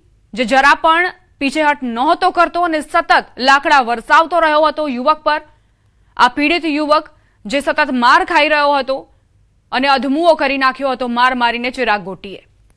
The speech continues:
હવે તેના પિતા પકડાયા છે, તેમની ઉપર પણ આરોપો છે. આ ગુંડા ગોટીના પિતા ઝડપાયા છે. હવે ચિરાગ ગોટી ક્યારે ઝડપાશે તે એક સવાલ.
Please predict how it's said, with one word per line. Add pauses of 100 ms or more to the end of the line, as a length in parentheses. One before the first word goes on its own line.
(140)
હવે
તેના
પિતા
પકડાયા
છે,
તેમની
ઉપર
પણ
આરોપો
છે. (2000)
આ (220)
ગુંડા (760)
ગોટીના
પિતા
ઝડપાયા
છે.
હવે
ચિરાગ
ગોટી
ક્યારે
ઝડપાશે
તે
એક
સવાલ.